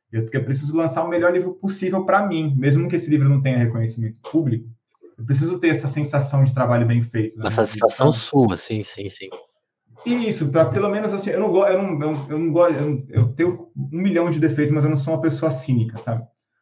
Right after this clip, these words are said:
Speaker 1: Tipo, eu não mantenho o distanciamento cínico de nada que eu faço. Se ficou uma merda, é uma merda, porque eu fiz e tá uma bosta. Se ficou bom, é muito bom, porque eu fiz e porque é muito bom. Mas eu não faço, tipo, "Ai, ficou uma merda, ah, mas tudo é uma merda. Ai, ficou bom, ai, eu não sei, porque tudo foi."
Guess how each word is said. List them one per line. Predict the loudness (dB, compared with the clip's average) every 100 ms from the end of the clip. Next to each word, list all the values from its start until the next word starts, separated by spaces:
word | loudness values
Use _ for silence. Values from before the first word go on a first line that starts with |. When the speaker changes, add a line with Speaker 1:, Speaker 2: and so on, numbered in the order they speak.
| _
Speaker 1:
Tipo, | _ -4
eu | 2
não | 4
mantenho | 4 0 0 0
o |
distanciamento | 0 0 0 2 2 2
cínico | -2 -2 0
de | 0
nada | 2 2 2
que | 0
eu |
faço. | -2 -2 -2 -4
Se | -6
ficou | -6 -4 -2
uma | 0
merda, | 2 2 2
é | 0
uma | -2 0
merda, | 0 0 -2 -6 -4
porque | -4 0
eu | -2
fiz | 0 0 0
e | -4
tá | -2
uma | 0 0
bosta. | 0 -2 -8 _ _ _
Se | -8
ficou | -2 2 4
bom, | 4 4
é | 2
muito | 2 0 2
bom, | 2 0 -2
porque | -2 0
eu | 0
fiz | -2 -2
e | -4
porque | -4
é | -2
muito | -2 -4 -4
bom. | -2
Mas | 0 0
eu |
não | 0
faço, | 0 2 0
tipo, | -2 -6 -10 _ -6
"Ai, | -2 0 0
ficou | -2
uma | -2
merda, | 0 2 2 2 0
ah, | -2 -6 -4 -4 -4
mas | -4 -6 -14 -20 -10
tudo | -6
é | -2
uma | -2
merda. | 0 0 0 -4 -12 0
Ai, | 2
ficou | 2 2
bom, | 4 4 4
ai, | 4
eu | 2
não |
sei, | -2 -2 -2
porque | -2
tudo | -6 -4
foi." | -4